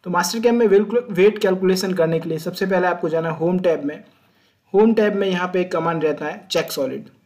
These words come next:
जैसे ही हम चेक सॉलिड के यहाँ पे नीचे की तरफ एरो पर क्लिक करेंगे तो यहाँ पे एक कमांड आता है हमारा ऑप्शन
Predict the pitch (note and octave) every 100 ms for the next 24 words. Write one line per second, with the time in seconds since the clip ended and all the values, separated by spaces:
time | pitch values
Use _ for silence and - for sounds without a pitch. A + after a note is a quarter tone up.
0 | _ _ _ _ _ _ _ D3+ F#3 F#3+
1 | C4+ A#3+ A3+ G#3 G3 - G3+ G3 F#3 F#3
2 | F3 F3 F3 F3 G3 G3 F#3+ F#3 F3 F3
3 | F#3 G3 F#3+ F#3+ F#3 D#3+ D#3 D3+ - E3+
4 | E3+ F3+ F#3 F3+ E3+ E3+ E3 D#3 E3 D#3
5 | D3+ D3+ D3 -